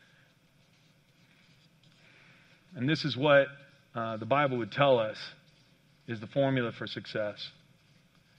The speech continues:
and true happiness. Godliness plus contentment is great gain. Some of us would like to turn these last two around. "Well, I'd like to go to church and be godly. I want godliness plus great gain will bring contentment."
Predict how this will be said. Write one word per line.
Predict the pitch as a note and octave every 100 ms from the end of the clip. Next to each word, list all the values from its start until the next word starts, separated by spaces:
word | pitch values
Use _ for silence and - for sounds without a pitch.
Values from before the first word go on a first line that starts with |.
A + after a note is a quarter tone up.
| -
and | G#2 G2+
true | - A#2+
happiness. | A2+ A2 G#2+ G2 - - _ _ _ _ _ _ _ -
Godliness | C3+ D3 D3 D3 C3+ - -
plus | - A#2+
contentment | - A2+ G2+ B2 G#2+ F#2+ F#2+ -
is | G2+ G2+
great | A2+ G#2
gain. | G#2+ G#2 G2 G2 _ _ _ _ _ _ _ _ _ _ _ _ _ _
Some | - E3 E3+
of |
us | C3+ C3 - - _ -
would | C3
like | C3+ A2
to |
turn | B2 C#3 B2
these | B2 -
last | C3+ C3+ - -
two | B2+
around. | A#2+ C#3+ E3 B2 G#2 - - _ _ _ -
"Well, | B2+ E3 D3+
I'd | C3
like | C#3+
to | A#2
go | D3+
to | B2
church | D3+ D3 D#3 -
and | A#2+ G#2+
be | A#2
godly. | C#3 E3 C#3 B2+ C3 B2 - - - A#2
I |
want | C3+ D3 B2+ - - -
godliness | D3+ D3+ C#3 -
plus | C#3+ B2+
great | C#3 C#3 B2+
gain | E3+ G3+ C#3+
will | C3
bring | C#3 C#3+
contentment." | D#3 E3 G#3 F#3 C3+ A2+